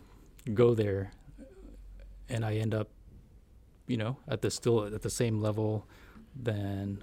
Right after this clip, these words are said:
a while ago, but I don't mind because I know something new now. And look at the summit again and, "Oh, okay, yeah, I almost forgot.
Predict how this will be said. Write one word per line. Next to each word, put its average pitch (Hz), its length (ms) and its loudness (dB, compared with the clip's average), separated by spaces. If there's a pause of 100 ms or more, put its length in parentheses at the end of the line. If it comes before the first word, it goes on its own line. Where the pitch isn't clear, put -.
(120)
a 110 40 -2
while 101 260 -2
ago, 135 460 4
but 110 180 2
I 98 80 0
don't 98 260 -2
mind 117 320 2
because 101 720 -4 (1040)
I 107 120 -2
know 98 180 -4
something 95 380 -6
new 113 220 2
now. 90 300 -6 (720)
And 143 540 2 (480)
look 123 140 0
at 107 120 0
the 101 260 0 (140)
summit 113 340 -2
again 120 360 2
and, 104 160 -4 (100)
"Oh, 120 240 4 (160)
okay, 95 340 0
yeah, 113 360 2 (640)
I 117 40 -2
almost 110 280 -2
forgot. 104 460 -2